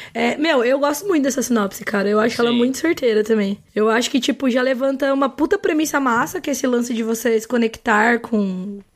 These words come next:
Speaker 1: É, premissa, digo assim, ideia tecnológica, né, numa, na sua ficção científica.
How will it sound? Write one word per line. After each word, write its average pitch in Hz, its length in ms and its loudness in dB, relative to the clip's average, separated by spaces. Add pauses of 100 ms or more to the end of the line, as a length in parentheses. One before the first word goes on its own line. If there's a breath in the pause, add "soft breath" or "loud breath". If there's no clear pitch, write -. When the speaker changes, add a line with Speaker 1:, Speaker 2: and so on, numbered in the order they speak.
(200)
Speaker 1:
É, - 180 0
premissa, 247 460 -2
digo 254 160 -2
assim, 240 340 -2
ideia 254 540 0
tecnológica, 247 800 0
né, 233 160 2
numa, 208 180 -2
na 202 160 -4
sua 202 160 -10
ficção - 320 -8
científica. 226 560 -2